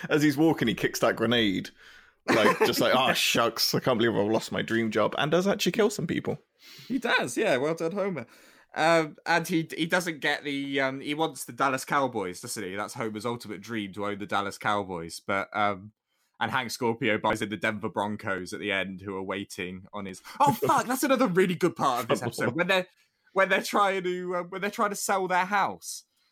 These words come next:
Speaker 2: So they
Speaker 1: Oh,
Speaker 2: first
Speaker 1: Apu.
Speaker 2: Yeah, when
Speaker 1: Yes.
Speaker 2: he comes around, you go, "Hello, I'm not interested in buying the house, but I'd like to rifle through your magazines and, um, just
Speaker 1: Use your
Speaker 2: touch all your
Speaker 1: toilet.
Speaker 2: stuff."
Speaker 1: Yeah.
Speaker 2: Yeah, use your toilet and touch all your stuff in an unsanitary manner.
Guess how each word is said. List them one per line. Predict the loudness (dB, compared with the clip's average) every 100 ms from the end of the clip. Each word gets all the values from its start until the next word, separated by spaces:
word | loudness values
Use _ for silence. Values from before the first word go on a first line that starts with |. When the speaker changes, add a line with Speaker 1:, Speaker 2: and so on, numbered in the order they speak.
| _ _ -6
Speaker 2:
So | 0 2
they | 4
Speaker 1:
Oh, | 4
Speaker 2:
first | 4 4 6 4
Speaker 1:
Apu. | -2 _ _ _ _ _ -20 -2
Speaker 2:
Yeah, | 2 4 2 0
when | 2 2
Speaker 1:
Yes. | 2
Speaker 2:
he | 0
comes | -2 0
around, | 0 0
you | 0
go, | 2
"Hello, | 2 2 2 0
I'm |
not | -2 -4
interested | -4 -4 -4 -4
in | 2
buying | 2 2
the | 2
house, | 4 2 0
but | -8 -4
I'd | -2 0
like | -2 -4
to | -6 -6 -4
rifle | -4 -6 -10
through | -8 -6
your | -4 -2 -4 -2
magazines | -2 -2 -6 -6 -6 -8 -10 -12 -4
and, | -4 -4 -6 0
um, | 0 -2 -8 -6
just | -2
Speaker 1:
Use | 0 0
your | 0
Speaker 2:
touch | 4
all | 6
your | 6
Speaker 1:
toilet. | 6
Speaker 2:
stuff." | 4 2 -8 -4
Speaker 1:
Yeah. | 0 0 0 0
Speaker 2:
Yeah, | 2 4
use | 4 2
your | 0 0 2 2
toilet | 2
and | -2 -2
touch | -4 -4 -4
all | -2
your | -2
stuff | -2 -4 -4
in | -6
an | -4
unsanitary | -4 -2 -2 -2 -4 -4 0
manner. | 2 2 0